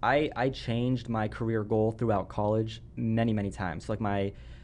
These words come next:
goal when I was, like, a twelfth grader in high school, like, when I first got to college versus when I graduated, complete opposites. It changed all the time. Um, I guess on, you know, on that question, my advice would be don't rush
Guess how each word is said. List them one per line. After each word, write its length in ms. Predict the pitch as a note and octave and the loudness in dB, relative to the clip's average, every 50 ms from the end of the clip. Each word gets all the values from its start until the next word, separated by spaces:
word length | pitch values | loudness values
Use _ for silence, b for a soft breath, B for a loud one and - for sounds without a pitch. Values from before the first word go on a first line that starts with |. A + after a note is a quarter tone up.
| B B B - - - | B B B -18 -8 2
goal 240 | - B2 A#2+ A#2+ A#2 | 6 8 8 8 6
when 120 | A#2+ A2+ | 4 2
I 100 | A2 A2 | 2 0
was, 100 | G#2+ G#2 | 0 -2
like, 80 | A2 - | -2 -6
a 60 | E2 - - - | -6 -10 -10 -6
twelfth 240 | - - A#2 A#2 - | 0 2 2 2 2
grader 220 | A#2 A2 A2 A2 | 0 0 2 0
in 60 | G#2+ | 0
high 140 | G#2 G2+ G#2 | 0 0 -2
school, 180 | G#2 - - G#2+ | -2 0 -2 -2
like, 100 | G2+ G2 | -2 -2
when 80 | F#2+ | -4
I 40 | G2 | -6
first 240 | - - A#2 A2 - | -2 -2 -4 -2 0
got 120 | A2 G#2+ - | -2 -2 -2
to 60 | A2+ | -4
college 440 | - - G#2+ G#2 G2+ G2+ G2 G2 - - - | -4 0 0 2 2 2 0 -2 -6 -8 -6
versus 240 | - G#2 - G#2+ G#2+ | -6 -4 -4 -2 -4
when 100 | G#2+ G2+ | -2 -2
I 60 | G2 | -2
graduated, 680 | G2+ G#2+ G#2 G#2 G#2+ A2+ A#2 A2 A#2 A#2 A#2 A#2 A#2 B B B B B B B B B - | -2 0 0 2 2 2 2 2 2 2 2 0 -2 B B B B B B B B B -6
complete 280 | - C#3+ - D3+ C3 | -6 0 2 4 4
opposites. 500 | A#2+ G#2+ A2 A2+ A#2+ - - A2+ G#2 - | 4 4 2 0 -2 -2 -2 -2 -2 -2
It 60 | A2 | -6
changed 320 | - - - B2 A#2 G#2 A2 | -8 -4 -2 -2 0 0 0
all 80 | G#2 | 0
the 80 | G#2 G2 | 0 0
time. 420 | - - G2 G2+ G2+ G2+ G2+ - - - | -2 -2 -2 -2 0 -2 -2 -4 -4 -4
Um, 320 | G2+ G2 G2 G2 F#2+ G2 - - - - - - - - - - - - - - - - | -4 -2 -2 -2 -2 -4 -6 -10 -16 -16 -16 -16 -16 -16 -16 -16 -16 -16 -16 -16 -12 -6
I 60 | - B2 | -4 2
guess 240 | - G3+ G3 - - - | 2 2 2 2 0 0
on, 200 | B2 A#2 A#2+ A#2+ | 2 2 2 2
you 80 | A2 | 2
know, 60 | A2+ | 2
on 140 | A2+ A2 G#2+ | 2 2 2
that 180 | A2 G#2+ G#2+ G#2+ | 2 2 2 2
question, 260 | - A2 G#2 - A#2 | 0 0 0 0 0
my 100 | A2 A2+ | 0 0
advice 220 | A#2 B2 B2+ B2+ | 4 4 2 2
would 100 | - A#2 | 2 0
be 200 | A#2 A2+ G#2+ G#2 G2+ - - - | 0 2 0 0 -2 -8 -10 0
don't 300 | - C#3+ C#3 D3 D3 - - - - - - - - - - - | 4 4 4 4 4 -2 -6 -14 -18 -20 -20 -20 -18 -18 -14 -8
rush 560 | - G#2+ G2+ G#2 G#2 G#2+ - - - - - | -6 -2 2 6 6 6 6 4 -2 -10 -12